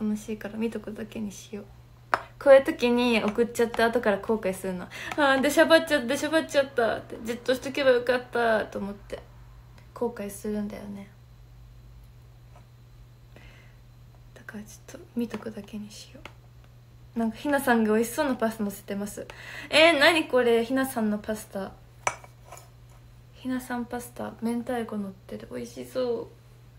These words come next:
う。明太子食べたいな。明太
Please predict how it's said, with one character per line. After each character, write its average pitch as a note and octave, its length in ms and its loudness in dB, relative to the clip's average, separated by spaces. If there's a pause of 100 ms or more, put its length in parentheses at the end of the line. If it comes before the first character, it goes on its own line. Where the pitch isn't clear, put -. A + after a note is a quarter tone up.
(1700)
う。 E4 40 0
明 D#4 80 6
太 G#4 180 8 (200)
子 G#4 60 6
食 E4+ 200 4
べ D4+ 80 -2
た D#4 180 6
い D4 100 -2
な。 D4+ 560 0 (2500)
明 C4+ 80 -18 (160)
太 C4+ 100 -16